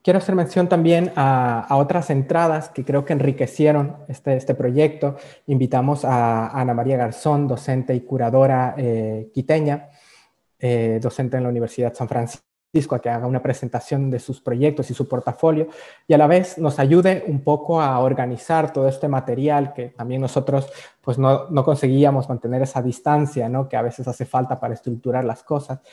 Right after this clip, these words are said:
y su mirada, pues, fresca nos, nos, nos ayudó en esto, con la, teniendo como objetivo, ¿no? El hacer una exposición colectiva en la que se pudieran ver los, los procesos como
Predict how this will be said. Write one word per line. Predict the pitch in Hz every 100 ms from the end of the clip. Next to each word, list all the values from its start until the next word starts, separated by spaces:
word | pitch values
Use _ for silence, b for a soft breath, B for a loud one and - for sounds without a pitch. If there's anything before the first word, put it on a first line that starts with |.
| b b
y | 135
su | 127
mirada, | 117 127 131 127
pues, | 113 -
fresca | _ 127 120 -
nos, | 117 131 -
nos, | 123 110 123
nos | 117 110
ayudó | 110 120
en | 123
esto, | 151 - 147 B B B _
con | - 147 143
la, | 135 127 120 117 113 110 110 - -
teniendo | 147 156 170 160 160
como | 151 135 127
objetivo, | 120 - 123 180 156 123
¿no? | 120 143 139 b b b _
El | 147 139
hacer | 135 170
una | 165 156
exposición | - 135 143 165 160
colectiva | 160 131 123 170 143 131 - _ _ _ _ _ _
en | -
la | 139 139
que |
se | 139
pudieran | 139 135 143 147
ver | 151 151
los, | 135 - -
los | - -
procesos | - 123 - 147 143 139
como | - 135 131 127